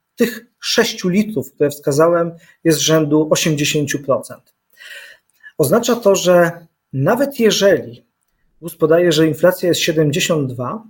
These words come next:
to uważam, że z punktu widzenia niezamożnego albo biednego konsumenta taka odczuwalność inflacji jest dzisiaj grubo powyżej trzydziestu procent.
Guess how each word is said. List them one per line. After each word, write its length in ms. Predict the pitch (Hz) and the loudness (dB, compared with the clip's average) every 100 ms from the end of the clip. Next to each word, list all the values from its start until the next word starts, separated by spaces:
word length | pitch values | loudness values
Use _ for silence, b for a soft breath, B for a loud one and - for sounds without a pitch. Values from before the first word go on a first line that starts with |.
| b b b | b b b
to 100 | 160 | 2
uważam, 360 | 147 175 208 185 | 4 4 2 0
że 120 | 165 | -2
z 80 | - | -2
punktu 400 | - 240 240 233 | 2 2 2 -2
widzenia 580 | 185 151 165 123 107 - b b b _ | -2 0 0 -2 -10 -16 b b b _
niezamożnego 1040 | 151 170 170 165 160 139 165 196 131 123 123 _ _ _ _ _ _ _ _ - | 2 2 2 0 0 0 2 2 0 -8 -14 _ _ _ _ _ _ _ _ -8
albo 220 | 160 143 | -2 0
biednego 500 | 139 156 165 226 160 | 2 0 0 0 0
konsumenta 760 | 143 139 - 139 127 107 175 - _ B B B _ | -2 -6 -6 -6 -6 -6 -12 -14 _ B B B _
taka 320 | 175 175 175 | -2 0 -2
odczuwalność 920 | 208 - - 156 170 214 156 120 - | -2 -2 2 4 4 2 0 -4 -6
inflacji 720 | 143 127 156 - - 165 233 233 _ - | -4 0 0 0 -8 -10 -10 -12 _ -2
jest 180 | 160 | 0
dzisiaj 560 | 139 170 180 170 160 - _ | 0 0 2 2 0 -8 _
grubo 380 | 143 131 208 208 | -6 0 2 2
powyżej 440 | - 160 160 156 156 | 0 0 2 2 0
trzydziestu 520 | - 143 156 156 147 | -2 0 0 0 -6
procent. 560 | 143 131 - 135 _ | -2 -2 -2 -18 _